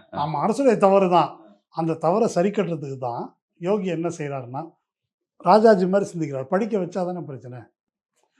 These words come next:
படிக்கும்போதே பக்கோடா போட கத்து கொடுக்குறேன், ஃப்ரூட் ஜூஸ் கத்து கொடுக்குறேன், பஞ்சர் ஓட்ட கத்து கொடுக்குறேன்.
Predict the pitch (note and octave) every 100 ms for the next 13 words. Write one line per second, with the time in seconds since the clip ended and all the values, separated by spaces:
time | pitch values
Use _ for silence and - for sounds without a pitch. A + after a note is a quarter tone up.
0 | _ - G3 A#3 A#3+ G#3+ A3+ F#3 F3+ G#3
1 | F#3+ D#3 D3 C3+ C3 B2 A#2+ B2+ C3 -
2 | _ _ G#3 A3+ F3 F3 D#3+ D3 C#3 C3
3 | C3 B2 C#3 C3+ - _ _ G#3 A#3 A3+
4 | F3+ D#3 C#3+ C3+ C3+ C3 C3 C3+